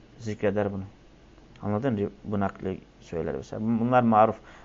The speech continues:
Buna benzer onlarca söz var seleften. Yani bu selef arasında ehl-i sünnette icmadır. Bunda hiçbir şüphe yok. Bunun aksi mür-, mürciyelikten etkilenmiş bir sözdür.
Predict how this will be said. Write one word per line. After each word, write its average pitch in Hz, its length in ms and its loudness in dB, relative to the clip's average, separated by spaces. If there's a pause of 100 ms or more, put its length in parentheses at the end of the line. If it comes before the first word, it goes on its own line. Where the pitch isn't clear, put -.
(120)
Buna 117 220 4
benzer 110 260 2
onlarca 110 640 2 (1300)
söz 101 280 -2
var 92 100 0
seleften. 95 420 -8
Yani 104 240 -4
bu 110 60 -6
selef 110 340 -2 (120)
arasında 107 400 0
ehl-i 104 200 -4
sünnette 107 420 -6
icmadır. 107 560 -2
Bunda 107 180 -6
hiçbir 113 320 -8
şüphe - 280 -6
yok. 120 240 4 (1080)
Bunun 117 240 2
aksi - 360 0
mür-, 110 360 0
mürciyelikten 110 680 0
etkilenmiş 113 720 -6
bir 117 100 -2
sözdür. 104 540 -6